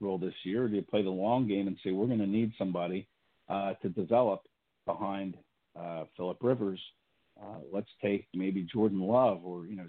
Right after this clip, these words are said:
somebody like that, a developmental type quarterback that you think it will be ready to take the reins in a year, um, and then find a receiver or another weapon later in the draft after you do that.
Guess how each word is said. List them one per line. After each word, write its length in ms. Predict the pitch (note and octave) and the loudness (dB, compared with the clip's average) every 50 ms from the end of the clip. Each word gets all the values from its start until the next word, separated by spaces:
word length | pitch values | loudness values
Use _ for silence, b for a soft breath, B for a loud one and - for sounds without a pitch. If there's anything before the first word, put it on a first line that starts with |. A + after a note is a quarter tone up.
| - - | -12 -8
somebody 400 | - G2 G2 F#2+ G2 F#2+ G2 F#2+ | -6 -6 -4 -2 -2 -2 -2 -2
like 200 | F#2+ F#2 F#2 - | -2 -4 -4 -4
that, 180 | G2+ G#2 A2+ | -4 -4 -4
a 60 | G2+ D#2+ | -4 -6
developmental 680 | C#2 E2+ - G2 F#2 F#2+ F2 F2+ G2 G2+ G#2 G2 - - | -10 -10 -8 -4 -4 -2 -4 -4 -6 -8 -8 -8 -8 -6
type 180 | - G#2+ G2+ - _ | -4 -4 -6 -6 _
quarterback 440 | - A#2+ C3 B2+ G#2 G2 - - - | -6 -4 -4 -4 -4 -6 -8 -8 -10
that 100 | - - | -14 -12
you 140 | F2+ F#2 F#2+ _ - | -10 -10 -10 _ -8
think 160 | G#2+ G2+ - - | -8 -8 -8 -6
it 140 | G2 F#2+ F#2+ | -8 -8 -6
will 100 | F#2+ F#2+ | -8 -8
be 160 | F#2 G#2 F#2+ | -6 -6 -4
ready 260 | F#2+ G#2 G#2 G#2 G2+ | -2 -2 -2 -2 -2
to 100 | F#2+ F#2+ - _ _ _ _ _ - _ - - | -4 -6 -8 _ _ _ _ _ -20 _ -16 -12
take 160 | G#2 G2 F#2 - | -12 -10 -8 -6
the 60 | A2 | -4
reins 400 | G2+ G#2+ A2+ B2+ A#2+ G#2+ F#2+ G2 | -2 0 0 0 0 0 -2 -2
in 120 | G2+ G2 | -4 -4
a 40 | G2 | -2
year, 400 | G2+ G#2 A#2+ C3+ B2+ G2+ F2+ - _ _ _ _ _ _ _ _ _ - | -2 0 0 2 2 0 0 -4 _ _ _ _ _ _ _ _ _ -16
um, 400 | - F2 F#2 F#2+ G2 G2 G2 F#2+ - | -12 -10 -8 -6 -6 -4 -4 -4 -4
and 140 | G2+ G#2+ G#2 | -2 -2 0
then 260 | G#2+ G#2+ A2 A2+ A2 G#2+ - - | 0 0 0 0 0 -2 -4 -2
find 300 | - G2 G2+ A2 A2+ A2+ | 0 2 2 2 2 0
a 40 | A#2+ | 0
receiver 560 | A2 G#2+ - - - A2+ A2+ A#2+ A#2+ C3 B2+ | 0 -2 -4 -4 -4 0 0 0 0 0 0
or 200 | A#2 G2+ G2 G2 | 0 0 -2 -2
another 260 | G2 G2+ G2+ G2+ A2 | -2 -2 0 0 0
weapon 420 | G#2 G#2 G#2+ G#2+ - - G2 G2 F#2 | 0 2 2 0 0 -2 -4 -4 -2
later 360 | F#2 G#2 A#2 A#2+ A#2+ G2+ F#2+ | 0 0 0 0 0 0 -2
in 80 | F#2 | -2
the 60 | F#2+ F2+ | -4 -6
draft 520 | E2 F2 F#2 G#2+ C3 C3+ G#2 - - - | -6 -4 -2 2 2 2 2 0 -2 -6
after 240 | F2+ F2 - - G2+ | -8 -8 -6 -6 -6
you 120 | F2+ F2+ | -4 -4
do 220 | E2+ F2 G2+ A2+ A2+ | -4 -2 -2 -2 0
that. 220 | G#2 F2 E2 D#2 | -2 -4 -6 -6